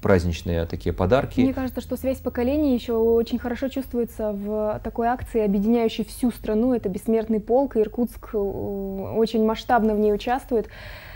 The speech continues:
Speaker 2: В этом году она тоже пройдёт. Расскажите
Speaker 1: Да.
Speaker 2: подробности, во сколько, где будут формироваться колонны, какой маршрут, такой же, как обычно?
Speaker 1: Да, э, с удовольствием расскажу, тем более, что действительно мы гордимся тем, что вообще-то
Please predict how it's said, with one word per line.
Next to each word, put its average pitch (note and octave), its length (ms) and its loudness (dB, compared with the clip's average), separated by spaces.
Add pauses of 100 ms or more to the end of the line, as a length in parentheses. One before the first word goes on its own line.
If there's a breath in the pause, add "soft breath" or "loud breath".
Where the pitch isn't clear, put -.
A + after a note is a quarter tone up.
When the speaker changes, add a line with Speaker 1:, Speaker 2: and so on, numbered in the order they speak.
(260 loud breath)
Speaker 2:
В A#3 80 2
этом C4+ 180 8
году A#3+ 480 6
она G3+ 160 2
тоже D4 300 4
пройдёт. B3 360 4
Расскажите C#4+ 440 -2
Speaker 1:
Да. A#3 80 0
Speaker 2:
подробности, G#3+ 500 2
во G#3+ 140 -2
сколько, C4+ 680 0
где G#3+ 220 2
будут A#3+ 200 2
формироваться B3 520 0
колонны, A3 380 0
какой A3 240 -2
маршрут, A#3 480 -4
такой A3 240 -4
же, G#3+ 100 -6
как A3 160 -10
обычно? G#3+ 360 -8 (100)
Speaker 1:
Да, A2 360 4
э, A2+ 280 2
с - 100 -4
удовольствием C#3+ 420 6
расскажу, D3 380 0
тем A#2+ 220 -4
более, B2+ 180 0
что - 180 -8
действительно G#2+ 540 -2 (300 loud breath)
мы A#2+ 180 4
гордимся A2+ 480 4
тем, D3+ 220 0
что G2+ 260 2
вообще-то G2 560 0